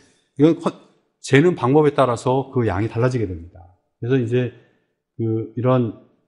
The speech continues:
어, 단백질을 개발할 때는 이런 메서드들이 중요하게 되죠. 그래서 웨잉을 하지 않고 유-,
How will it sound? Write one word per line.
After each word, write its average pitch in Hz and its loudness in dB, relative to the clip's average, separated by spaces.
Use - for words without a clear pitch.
어, 95 -6
단백질을 139 0
개발할 117 2
때는 110 -2
이런 98 -4
메서드들이 120 -2
중요하게 98 -6
되죠. 85 -14
그래서 104 -10
웨잉을 156 4
하지 139 0
않고 104 -4
유-, 123 -2